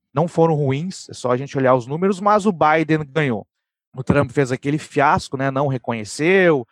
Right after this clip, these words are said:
tentou lutar até o final, não digo fiasco, porque, infelizmente, por mais que nós questionemos o que aconteceu com o voto pelo correio, nos estados-chave, alguns estados contando cédulas pelo correio depois da meia-noite,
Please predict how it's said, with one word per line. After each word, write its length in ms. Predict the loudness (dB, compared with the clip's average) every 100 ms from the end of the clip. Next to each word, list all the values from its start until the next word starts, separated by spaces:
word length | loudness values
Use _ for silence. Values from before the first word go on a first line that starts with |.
| _ _ 0
tentou 440 | 0 2 2 2
lutar 400 | 2 0 2 0
até 200 | 2 2
o 60 | 0
final, 340 | 0 -4 -2
não 140 | -2 -4
digo 220 | -4 -6
fiasco, 520 | -2 2 2 0 -4
porque, 520 | -6 -6 -4 -2 -2 -2 _ _ _ _
infelizmente, 720 | -4 0 2 0 -2 -6 -2
por 140 | -2
mais 300 | 2 2 0
que 100 | -2
nós 240 | -2 -2 -2
questionemos 1040 | 2 2 2 -2 -4 0 0 0 -2 -8
o 80 | -6
que 140 | -2
aconteceu 800 | -2 -2 -4 -6 -6 -2 0 -2 -4 _ _ _
com 180 | 0
o 60 | 2
voto 340 | 2 2 0
pelo 220 | 0 -2 0
correio, 600 | 0 2 4 4 2 0 _ _ _
nos 260 | -2 -2 -2
estados-chave, 1040 | -6 0 2 2 -2 -4 2 4 4 2
alguns 300 | 0 -2 -10
estados 540 | -10 0 2 2 -2
contando 680 | -6 -4 -4 0 0 0 -2
cédulas 640 | -10 0 2 2 0 -2
pelo 240 | 0 0 0
correio 400 | -2 0 0 0
depois 400 | -2 0 0 2
da 80 | 0
meia-noite, 640 | 0 -2 -2 -4 -6